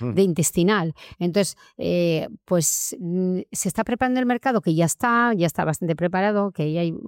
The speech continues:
Speaker 2: respuestas. Que tengo una depresión, estos probióticos. Que estoy gordo, estos otros. Que, que tengo un problema de glucosa alta, estos otros. O sea, para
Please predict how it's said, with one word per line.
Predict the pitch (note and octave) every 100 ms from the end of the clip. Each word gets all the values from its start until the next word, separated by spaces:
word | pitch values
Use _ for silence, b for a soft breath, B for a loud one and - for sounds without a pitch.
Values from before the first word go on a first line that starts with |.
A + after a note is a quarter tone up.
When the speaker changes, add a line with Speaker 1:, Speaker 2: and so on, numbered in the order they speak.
| -
Speaker 2:
respuestas. | E3 - A3 G3 B B B -
Que | A3
tengo | C#4 C#4+
una | C#4
depresión, | C4+ C4 - D4+ A#3 -
estos | A3 - -
probióticos. | D3 D3+ D#3 D#3 F3+ - B B
Que | -
estoy | A3+ - D4+
gordo, | D#4+ C4 F#3 -
estos | A3+ F3+ F3+ -
otros. | - E3+ - B B _
Que, | B3 A#3 A3+ A3+ A3+ A3+ A3+ A3+
que | A#3+
tengo | A#3+ C#4
un | C#4
problema | B3 C4 B3+ B3+
de |
glucosa | B3+ C4 C4+ B3 C4
alta, | C4+ - F3+ -
estos | B3+ F#3+ E3 -
otros. | D#3 D#3+ D#3 B B
O |
sea, | - D#3+
para | - F#3